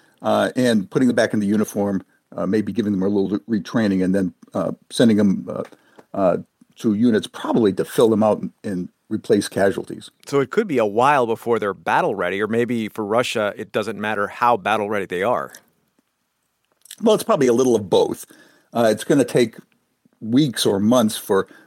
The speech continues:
Speaker 1: most of these people to be ready to be called up, to do some retraining. Uh, they certainly won't get the level of training that the U S does for its reserve forces. Uh, on the other hand, the Ukrainians aren't terribly well trained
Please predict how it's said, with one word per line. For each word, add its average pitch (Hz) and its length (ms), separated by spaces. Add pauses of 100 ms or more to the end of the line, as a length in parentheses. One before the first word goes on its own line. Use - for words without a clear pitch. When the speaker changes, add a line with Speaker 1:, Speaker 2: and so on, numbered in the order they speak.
(120)
Speaker 1:
most 127 220
of - 60
these 107 140
people 107 380
to 95 260 (320)
be 113 120
ready 110 300
to 92 100
be 78 100
called 98 340
up, 123 280 (100)
to - 80
do 110 220
some 98 320
retraining. 113 680 (400)
Uh, 107 200
they 98 340
certainly 135 340
won't 123 220
get - 140
the 104 80
level 110 300
of 92 120
training 110 520
that 101 320
the 101 80
U 107 200
S 117 140
does 120 240
for 95 200
its 107 220
reserve 98 320
forces. - 720 (240)
Uh, 107 220 (240)
on 165 100
the 277 80
other 233 160
hand, 139 260 (160)
the 143 80
Ukrainians 135 460
aren't 107 140
terribly 113 260
well 104 200
trained 101 380